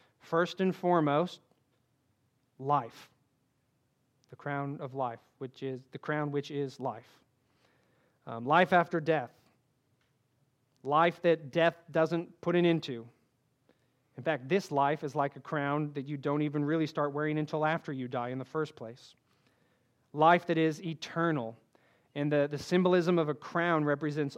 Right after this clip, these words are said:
honor and reward. And perhaps we could say royalty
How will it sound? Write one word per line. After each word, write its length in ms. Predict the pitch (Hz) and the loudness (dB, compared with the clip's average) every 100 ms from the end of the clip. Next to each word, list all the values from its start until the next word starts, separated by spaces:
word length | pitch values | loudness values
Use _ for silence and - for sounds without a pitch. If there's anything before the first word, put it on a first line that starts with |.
| - | -4
honor 600 | 160 165 165 156 110 127 _ _ _ _ - | 0 4 4 2 -4 -14 _ _ _ _ -10
and 120 | 147 147 | -6 -2
reward. 760 | 139 143 156 175 180 123 117 - _ _ _ - | -2 0 6 8 8 6 -2 -20 _ _ _ -8
And 80 | 151 | -2
perhaps 460 | 165 143 196 202 | -2 2 2 2
we 100 | 180 | 2
could 140 | 175 160 | 2 2
say 220 | - 180 | 4 2
royalty 880 | 151 156 185 226 165 156 160 127 | 4 6 8 10 8 4 -4 -6